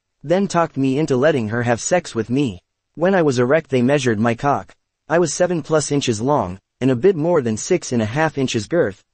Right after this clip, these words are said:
and she was eight inches long. She was right at seven inches girth, and it was painful at first. Until she made me have my first anal orgasm. I swear that it was so big I almost passed out. After she washed up, I played with her huge hunk of meat.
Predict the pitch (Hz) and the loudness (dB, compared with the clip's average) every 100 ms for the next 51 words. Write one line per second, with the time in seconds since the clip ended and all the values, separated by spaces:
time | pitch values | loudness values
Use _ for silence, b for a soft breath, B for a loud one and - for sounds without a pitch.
0 | - 120 - 202 127 135 131 127 117 104 | -6 -4 0 2 4 2 2 0 -2 -4
1 | 135 120 87 - _ _ _ _ _ _ | -4 -4 -10 -16 _ _ _ _ _ _
2 | - 208 196 120 131 156 120 - 156 143 | -4 2 2 4 2 2 0 0 0 2
3 | 139 139 117 101 147 101 - _ _ 127 | 0 0 -2 0 0 0 -6 _ _ 0
4 | 151 131 - 175 190 - 104 - 160 131 | 2 0 0 -2 0 0 -2 0 2 2
5 | - - _ _ _ _ _ _ _ 143 | -4 -16 _ _ _ _ _ _ _ -4
6 | 139 202 208 - 156 135 143 120 147 123 | 2 2 2 0 2 2 2 2 0 0
7 | 117 120 123 - 160 147 - 143 123 117 | 0 0 -2 0 0 0 -2 -2 2 2
8 | 156 120 87 82 87 _ _ _ 147 151 | 2 0 -6 -10 -14 _ _ _ -4 -2
9 | - 196 170 139 127 117 - 156 127 143 | 2 2 4 4 2 0 2 2 4 2
10 | 143 113 113 160 127 104 - 143 147 - | 2 0 2 0 0 -4 -2 -2 0 0
11 | 120 92 - _ _ _ 160 175 160 135 | 0 -2 -12 _ _ _ -4 -2 -2 0
12 | 160 135 131 139 - 113 90 _ _ 143 | 0 2 2 0 0 0 0 _ _ -6
13 | 143 190 196 135 123 127 135 175 143 143 | -2 2 2 2 0 -2 0 -2 -2 -4
14 | 156 107 110 147 101 | -4 -2 -2 -2 -4